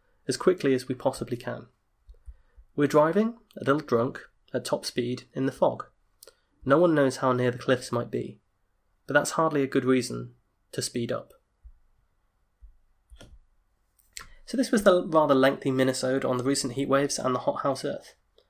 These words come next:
I urge you to read up on the Stefan et al paper and see how your favourite news outlets have covered it. As we learn more about feedbacks in the years to come, we'll hopefully get a greater understanding of how likely a hothouse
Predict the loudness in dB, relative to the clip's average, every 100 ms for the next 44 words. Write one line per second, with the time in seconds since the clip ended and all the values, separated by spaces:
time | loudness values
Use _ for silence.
0 | _ _ _ -2 4 4 4 0 0 0
1 | -2 -2 -2 -2 -2 -2 -2 -4 -4 -4
2 | -6 -8 -10 -10 -10 -4 -4 -2 -2 0
3 | 0 0 0 -2 0 -4 -4 -10 -12 -8
4 | -8 -8 -12 -16 _ _ _ -20 _ _
5 | _ -6 2 6 8 6 4 4 4 0
6 | -4 -2 -4 -4 -8 -4 -6 -6 -2 -2
7 | -2 -6 _ _ -2 -2 0 -4 -2 -2
8 | 0 0 0 -4 -6 -4 -4 -2 -4 -8
9 | -8 -2 0 0 -2 -6 -6 -2 0 0
10 | -2